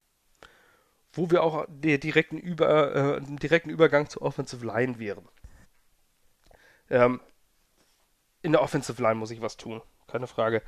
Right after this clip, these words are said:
Und, ähm, ein Problem ist natürlich auch der Center Ryan Khalil. Ähm, dieser Move war, als er passierte, in meinen Augen gut und so hat ihn ja auch jeder gesehen und den würde ich jetzt auch im Nachhinein nicht verteufeln. Okay.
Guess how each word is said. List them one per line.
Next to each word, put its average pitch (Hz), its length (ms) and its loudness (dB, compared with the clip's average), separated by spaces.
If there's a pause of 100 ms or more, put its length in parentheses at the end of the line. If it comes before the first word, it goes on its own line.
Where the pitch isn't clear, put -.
(340)
Und, 123 120 -10 (200)
ähm, 139 480 12
ein 160 60 -8
Problem 143 360 0
ist - 100 -4
natürlich 127 280 -2
auch 113 80 -2
der 117 120 -8
Center 117 260 0
Ryan 110 240 0
Khalil. 123 420 4 (800)
Ähm, 120 320 4 (560)
dieser 123 300 2
Move 156 320 -4 (180)
war, 131 300 8
als 127 220 0
er 127 40 0
passierte, 139 720 -2 (200)
in 127 140 -4
meinen 113 280 -2
Augen 104 400 -6 (180)
gut 170 400 -2
und 120 160 -6
so 123 80 0
hat 117 80 0
ihn 120 80 -6
ja 120 80 0
auch 113 40 0
jeder 117 240 0
gesehen 113 440 -6 (360)
und - 60 -14
den 123 140 -6
würde 156 100 -2
ich 156 60 -4
jetzt 165 140 -2
auch 160 60 -2
im 156 80 -6
Nachhinein 139 500 4
nicht 104 100 -12
verteufeln. 110 560 -8 (480)
Okay. 143 360 0